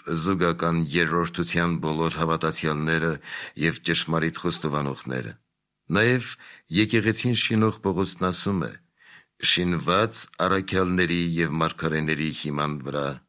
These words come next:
և թե "Իբրև իմաստուն ճարտարապետ հիմքը դրեցի", այսինքն՝ առ Սուրբ Երրորդություն հավատքը, որի վրա գեղեցկապես կառուցվում է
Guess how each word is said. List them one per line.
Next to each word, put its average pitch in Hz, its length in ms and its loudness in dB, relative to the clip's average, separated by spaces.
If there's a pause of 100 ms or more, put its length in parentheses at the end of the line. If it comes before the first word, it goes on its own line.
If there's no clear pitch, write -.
(640)
և 73 180 -4
թե 78 200 -2 (800)
"Իբրև 90 560 0 (160)
իմաստուն 92 680 0
ճարտարապետ 78 1040 0 (680)
հիմքը 98 500 0
դրեցի", 65 540 -4 (1040)
այսինքն՝ 87 580 -2 (720)
առ 92 340 4 (200)
Սուրբ - 460 -4
Երրորդություն 76 800 -2
հավատքը, 82 640 0 (520)
որի 90 300 4
վրա 107 260 4 (100)
գեղեցկապես 78 880 0
կառուցվում 80 640 0
է 82 100 4